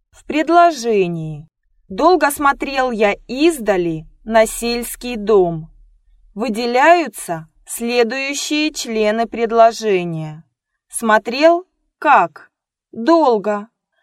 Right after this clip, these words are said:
Обстоятельства времени. Смотрел откуда? Издали. Обстоятельства места.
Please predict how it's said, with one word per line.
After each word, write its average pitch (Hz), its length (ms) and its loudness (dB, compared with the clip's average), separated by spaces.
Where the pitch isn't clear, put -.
Обстоятельства 240 1200 2
времени. 190 760 -2
Смотрел 254 800 0
откуда? 254 920 0
Издали. 214 760 0
Обстоятельства 240 1300 0
места. 202 800 -6